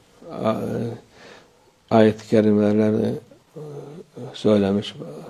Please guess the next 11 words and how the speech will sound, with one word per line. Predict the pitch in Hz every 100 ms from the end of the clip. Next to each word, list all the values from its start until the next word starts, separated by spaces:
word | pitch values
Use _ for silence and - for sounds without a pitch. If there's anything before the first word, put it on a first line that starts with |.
| - 196 185
buyurmuş | 175 107 101 104 -
Allah | - 98 98
Azze | 92 98
ve | 92
Celle. | 104 101 101 - _ - - - - - _ -
Allah | 151 123 117 120 165 202 - - 120
hakikati | 117 110 117 110 113 - 120 113 135 - _ _ _ _ _ -
göstersin | 117 107 - 104 - 117 107
bize. | 104 107 107 107 - - - _ 131 120 117 - _ _ - -
Çünkü | 139 127 123 120 135 - - 135
de | 127 117